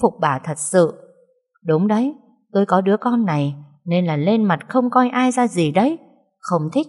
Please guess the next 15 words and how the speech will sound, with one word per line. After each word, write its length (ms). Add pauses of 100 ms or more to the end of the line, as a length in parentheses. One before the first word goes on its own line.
(120)
phải 80
cung 260
phụng 160
ai 200
đấy 240
rồi 240
sao? 400 (640)
Bà 180
sống 280
cái 100
thói 240
trịnh 260
thượng 260
quen 260
rồi, 320